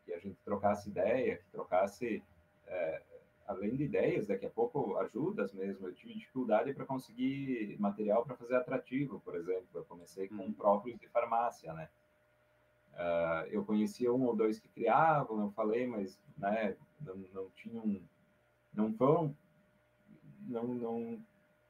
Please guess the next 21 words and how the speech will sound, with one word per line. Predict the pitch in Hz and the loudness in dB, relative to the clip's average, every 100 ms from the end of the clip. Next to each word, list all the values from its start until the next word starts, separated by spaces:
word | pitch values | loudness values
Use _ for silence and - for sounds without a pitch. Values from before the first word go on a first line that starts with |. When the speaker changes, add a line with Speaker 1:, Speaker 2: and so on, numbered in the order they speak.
| _ - | _ -6
Speaker 1:
muito | 120 151 175 | 2 4 4
prestativos, | 151 147 - 127 - 143 156 104 87 | 4 4 4 0 4 8 8 6 -2
digamos | 92 107 113 98 | 2 4 6 4
assim, | 95 - 110 | 0 0 0
né? | 98 87 | 0 -2
Não | 87 85 | -4 -6
vieram | 87 107 127 - | 0 2 2 2
prontamente | 123 117 113 107 123 110 | 2 2 2 2 0 -2
e | |
me | 104 | -6
disseram. | - 107 101 101 98 | -4 0 2 2 2
E | |
eu | 117 | 2
também | 127 127 131 | 2 0 0
não | 127 | 4
gosto | 127 131 131 | 4 4 -4
de | 127 | -6
ficar | - 135 135 135 135 - | 2 6 8 6 2 -4
pedindo | 131 131 143 139 | -4 0 0 2
muito, | 143 143 208 | 2 2 0
assim. | - - 90 | -6 -10 -14